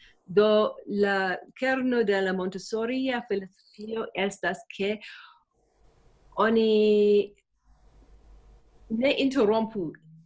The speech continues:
ilin. Oni ofertu,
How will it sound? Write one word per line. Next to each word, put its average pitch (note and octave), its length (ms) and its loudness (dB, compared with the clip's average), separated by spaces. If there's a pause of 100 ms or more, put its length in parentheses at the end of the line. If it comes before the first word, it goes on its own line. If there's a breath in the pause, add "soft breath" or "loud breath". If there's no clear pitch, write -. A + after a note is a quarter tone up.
(220)
ilin. D3 380 -8 (760)
Oni G3+ 760 2 (840)
ofertu, C4 880 -2